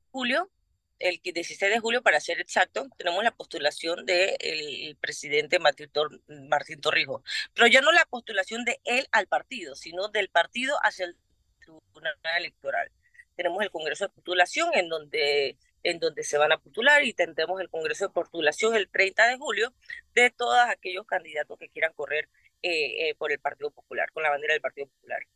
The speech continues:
Las, eh, así como el Partido Popular tiene sus congresos, todos los demás partidos políticos tienen primarias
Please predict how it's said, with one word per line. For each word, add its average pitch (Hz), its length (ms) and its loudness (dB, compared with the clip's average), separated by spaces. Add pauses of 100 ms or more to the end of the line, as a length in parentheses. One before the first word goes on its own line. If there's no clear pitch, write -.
(520)
Las, 240 240 4 (100)
eh, - 220 0
así - 220 0
como 285 380 2
el 214 100 0
Partido 240 300 0
Popular 196 280 2
tiene 208 220 -8
sus - 160 -18
congresos, 165 640 -8 (140)
todos 339 180 6
los 277 100 8
demás 214 180 2
partidos 220 360 -2
políticos 202 500 -6
tienen 185 300 0 (300)
primarias 202 1120 4